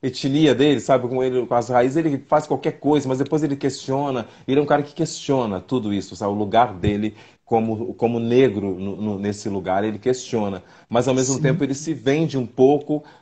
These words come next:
Speaker 1: pra, pra, pra ter esse lugar no espaço, pra também fazer parte de toda essa história, né? Então ele é um, é um per-, uma personagem que ele não, não é tão fácil de ser decifrado, ele é meio indecifrável, como a <laughs> música que eu escrevi. Ele é indecifrável, o personagem, mas ele tem muito, assim,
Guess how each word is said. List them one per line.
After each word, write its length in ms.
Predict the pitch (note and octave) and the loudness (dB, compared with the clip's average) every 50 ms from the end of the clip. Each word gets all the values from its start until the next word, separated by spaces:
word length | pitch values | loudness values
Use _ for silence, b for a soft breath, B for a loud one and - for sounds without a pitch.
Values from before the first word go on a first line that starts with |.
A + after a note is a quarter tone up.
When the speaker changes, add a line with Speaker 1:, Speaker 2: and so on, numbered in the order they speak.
| b b | b b
Speaker 1:
pra, 220 | - B2+ C3 C3 | 2 4 4 4
pra, 300 | C3 - C3+ B2 C3+ C3+ | 4 2 0 0 0 0
pra 260 | - A2 - A#2+ B2 | -2 -4 -2 -2 -2
ter 140 | B2 - D#3+ | 0 0 0
esse 200 | D#3+ E3 E3 - | 0 0 0 0
lugar 280 | D3 C3 G#2 A2 A2 A2+ | 0 0 2 2 0 0
no 80 | G#2+ | -2
espaço, 480 | G2 - - - F#2+ F#2 - - - - | -6 -6 -2 0 0 0 0 -4 -8 -4
pra 120 | - A#2+ | -2 -2
também 520 | A#2+ - D3+ C3+ B2 D3 D#3+ E3 E3 - _ _ _ _ _ _ | -2 -2 -4 -2 -2 -2 -2 -2 -6 -10 _ _ _ _ _ _
fazer 280 | - B2+ B2 A2 C3 B2+ | 0 0 2 2 0 -2
parte 420 | - - - A#2 A2+ - - A#2 | 0 2 2 2 2 0 -6 -10
de 300 | F#2+ F2 E2+ E2+ E2+ - | -10 -10 -12 -16 -14 -6
toda 220 | - A2+ G#2+ G2+ | -2 -2 0 -2
essa 160 | G2 G2 - G2 | -2 -6 -8 -10
história, 360 | F#2+ - - F2 E2 E2 E2+ | -8 -6 -6 -6 -6 -6 -6
né? 120 | G#2 A#2+ b b b b b | -8 -10 b b b b b
Então 180 | b B2+ - D#3 | b -2 0 0
ele 80 | D#3 E3+ | 2 2
é 40 | |
um, 120 | F3+ E3+ - | 2 2 2
é 60 | C#3 | 2
um 140 | C#3+ C#3 C#3 | 2 0 -2
per-, 220 | C#3 D3+ C#3 C#3 - | -2 -2 -2 -2 -2
uma 180 | A#2+ B2+ A#2+ | -4 -4 -4
personagem 640 | - C3 B2+ - - C3 A#2+ A#2+ B2+ C3 C3 C#3+ C3+ | -2 -4 -4 -4 -4 -2 0 0 0 0 -2 -4 -6
que 240 | C#3 D3+ D3+ D3+ D3+ B B B B | -4 -2 -4 -4 -4 B B B B
ele 180 | B2+ C3 C3 C#3+ | -2 0 0 0
não, 180 | C#3+ C#3+ C#3 C#3 C#3 C3 B2+ A#2+ - | 0 0 0 0 0 -2 -2 -4 -4
não 240 | B2 C3 B2+ C3 C3 | -4 -2 -2 0 0
é 160 | C#3 D3+ D#3+ | 0 -2 -2
tão 220 | D#3 - D#3+ D3 C3+ | -2 -2 -2 -2 -2
fácil 420 | C3+ - - A#2+ B2 - - A#2 | -2 0 2 2 2 2 -2 -6
de 60 | A2 | -6
ser 160 | - - A2 G2+ | -4 -4 -4 -4
decifrado, 560 | G2+ G2+ - G#2 - - G2 E2+ E2 E2 F#2+ | -4 -6 -8 -8 -6 -2 -2 -2 -2 -2 -2
ele 100 | F#2+ G#2+ | -2 -2
é 60 | A2+ | -2
meio 280 | A#2+ A#2+ A#2 B2+ C3 C3+ | -2 -4 -4 -4 -6 -6
indecifrável, 800 | B2+ B2 C3 B2+ - C#3 - - - A2 F#2+ F#2+ F#2 G2+ G2+ | -4 -4 -4 -4 -4 -10 -10 -6 -4 -2 -2 -2 -2 -4 -6
como 180 | F#2+ - G#2 G2 | -6 -4 -4 -2
a 60 | G2 | -2
<laughs> 0 | |
música 380 | G2+ G2+ A2+ G#2+ G2 G#2+ A2+ F#2 | -2 -2 -2 -4 -4 -4 -6 -6
que 80 | A2 | -6
eu 40 | G#2+ | -6
escrevi. 440 | G#2 A2+ A#2 A#2+ A#2 G2 G2+ G2+ G2 b b b b b b b | -4 -4 -4 -4 -4 -4 -6 -8 -8 b b b b b b b
Ele 160 | A2 A2 A#2 | 0 2 2
é 40 | B2+ | 2
indecifrável, 920 | B2+ B2 C#3 C3+ - E3+ E3 - - C3+ B2 A#2+ G#2+ G2+ G#2 G2+ G2 F#2 | 2 2 0 0 -2 -6 -4 0 4 4 6 6 4 2 0 0 0 -2
o 60 | G2 | -2
personagem, 340 | G2 G#2+ G2+ G#2+ A#2 A2 A2+ | -4 -4 -4 -2 -2 -2 0
mas 140 | B2+ B2+ B2+ | 2 2 2
ele 120 | C#3+ C#3 | 2 2
tem 140 | C#3+ D#3+ D3+ | 2 2 2
muito, 320 | D3 C#3 D3 D#3+ D#3+ D#3+ | 2 2 2 2 2 2
assim, 280 | D#3+ - - C#3 B2 A#2 | 0 0 0 -2 -2 -2